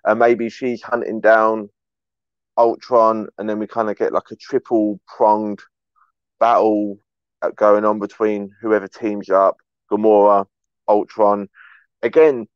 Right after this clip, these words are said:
there's this, there's no Black Panther or Wakanda, I don't think, referenced at all in this episode.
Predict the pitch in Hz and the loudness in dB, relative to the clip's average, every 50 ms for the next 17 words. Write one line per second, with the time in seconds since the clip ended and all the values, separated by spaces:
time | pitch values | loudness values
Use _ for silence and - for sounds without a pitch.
0 | _ _ 131 131 - - 160 147 - _ - 135 143 - 185 196 202 - 190 185 | _ _ -14 -10 -4 -4 -4 -4 -4 _ -2 -2 -2 0 0 0 0 0 -2 -4
1 | - - _ - - 175 180 143 - 160 151 143 139 139 127 127 120 - _ _ | -4 -4 _ -2 -2 -2 -2 -2 -4 2 4 4 4 4 4 0 -2 -2 _ _
2 | _ _ - - - 156 160 175 175 165 143 127 120 120 110 131 127 127 - _ | _ _ -18 -6 -2 -2 -2 0 2 2 4 4 4 4 4 2 0 0 -2 _
3 | 135 123 110 67 104 127 123 - - 135 123 104 - _ - 117 113 - - 151 | -6 -6 -6 0 0 0 0 0 -6 -6 -6 -6 -8 _ -4 -4 -4 -4 -2 0
4 | 147 151 143 131 117 113 107 101 - - 98 95 - - 90 - - 85 87 92 | 0 2 2 0 0 0 -4 -8 -6 -10 -10 -10 -10 -12 -16 -8 -4 -2 -2 0
5 | 98 107 110 110 | -2 -4 -4 -6